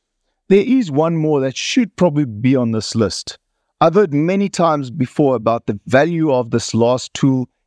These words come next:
in terms of being more intentional in your life, and that's meditation. The only reason why it's not on my list is I told you this was my list that is very personal to me.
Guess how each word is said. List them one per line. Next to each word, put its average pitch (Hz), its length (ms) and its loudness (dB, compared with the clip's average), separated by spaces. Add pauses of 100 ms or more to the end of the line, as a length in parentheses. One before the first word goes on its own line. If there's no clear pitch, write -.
(100)
in 107 140 2
terms 127 360 0
of 95 320 -2
being 143 420 2
more 120 240 -2
intentional 104 580 -2
in 98 120 0
your 95 160 0
life, 92 320 -2 (420)
and 165 140 4
that's 240 180 0
meditation. 175 680 0 (680)
The 143 100 4
only 190 280 2
reason 147 340 0
why 127 180 0
it's - 160 -8
not 156 300 0
on 117 220 0
my 196 260 0
list 127 460 -4
is 120 160 2
I 120 100 2
told 135 320 0
you 120 160 -2
this 160 340 0
was 151 220 -2
my 165 280 0
list 143 340 -4
that 113 120 0
is 104 140 -4
very 117 240 2
personal 110 540 -2
to - 120 -4
me. 98 260 -2